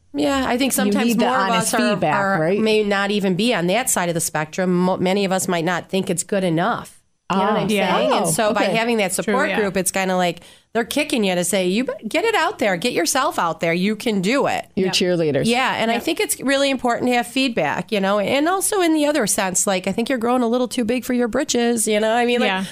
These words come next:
Speaker 1: just, it's really important to have honest people that can support you and also give you information to,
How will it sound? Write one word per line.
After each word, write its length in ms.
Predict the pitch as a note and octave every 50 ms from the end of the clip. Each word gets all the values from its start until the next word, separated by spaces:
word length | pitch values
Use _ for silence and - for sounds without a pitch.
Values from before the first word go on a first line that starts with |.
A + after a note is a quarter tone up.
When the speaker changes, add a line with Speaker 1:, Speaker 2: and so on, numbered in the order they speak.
| - -
Speaker 1:
just, 260 | - F4+ - - - - - - _
it's 240 | - A#3 A#3+ A#3+ A#3
really 300 | B3 C4+ C#4+ D#4 E4 E4+
important 420 | E4 - - A3+ A3+ A3+ - C4
to 60 | B3 A3+
have 460 | G#3+ G#3 G#3 G#3 G#3 G#3 G#3 G3 G3 - _ _ _ _ _ _ _
honest 600 | G3 G3 G3+ G#3 G#3+ A3 A3 G#3+ - - - - - _ _ _ _ _ - _ _
people 480 | - - G#3 F#3 F#3+ - F#3 F#3 G#3 G#3
that 320 | G3 F#3+ F3+ D#3 - - _ _ _ _ _ -
can 160 | G#3+ G3 F#3+
support 440 | G3 - G3+ - - G#3 F3+ F3+ E3+
you 200 | A#2+ F#3 F#3+ F#3
and 240 | - F#3+ F#3+ F#3+ - -
also 300 | - G3+ G3+ - - G#3+
give 220 | F#3+ - F#3 F3+ F#3
you 180 | G3+ G#3 G#3
information 800 | - - F#3+ F#3+ F#3+ G#3 F#3+ F#3 F#3 F#3+ A3 G#3+ - G#3 F3+ F3+
to, 160 | E3+ - F#3+